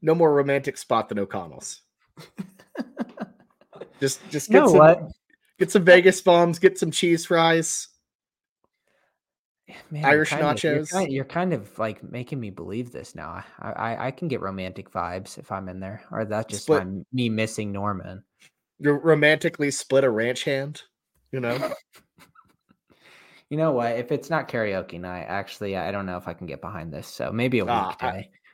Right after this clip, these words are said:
Speaker 2: <laughs>
Speaker 1: I'm behind it all the time. I'm behind it all the time.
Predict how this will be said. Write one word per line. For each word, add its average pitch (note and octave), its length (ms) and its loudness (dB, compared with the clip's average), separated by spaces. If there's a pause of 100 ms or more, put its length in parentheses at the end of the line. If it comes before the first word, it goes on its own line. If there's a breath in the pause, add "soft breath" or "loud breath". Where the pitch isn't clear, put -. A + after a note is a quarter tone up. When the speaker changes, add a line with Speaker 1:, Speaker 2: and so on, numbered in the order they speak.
Speaker 2:
<laughs> - 0 - (100)
Speaker 1:
I'm E3+ 140 4
behind C3+ 300 2
it F#2+ 80 -4
all F#2 100 -6
the E2+ 80 -12
time. E2+ 320 -14
I'm D3 100 -4
behind A#2 280 -2
it F2 100 -12
all E2 140 -14
the D#2+ 60 -18
time. E2+ 340 -18